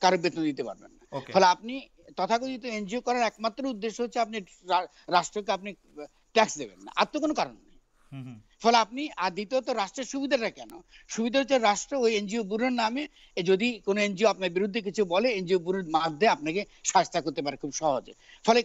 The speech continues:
Speaker 1: কথাটা কিন্তু এটা না, কথা হচ্ছে আমরা বাস করি একটা ক্যাপিটালিস্ট,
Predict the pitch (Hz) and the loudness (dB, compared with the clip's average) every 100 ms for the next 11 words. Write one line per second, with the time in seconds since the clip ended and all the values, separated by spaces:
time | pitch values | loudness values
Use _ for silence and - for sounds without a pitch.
0 | 226 214 269 262 269 247 226 226 143 196 | 2 2 2 0 2 2 2 0 -2 -2
1 | 220 233 208 226 180 185 - 240 247 - | -2 0 0 2 2 0 -2 -4 -4 -6
2 | 208 185 - 185 214 240 - | -4 -2 -2 -4 -6 -6 -10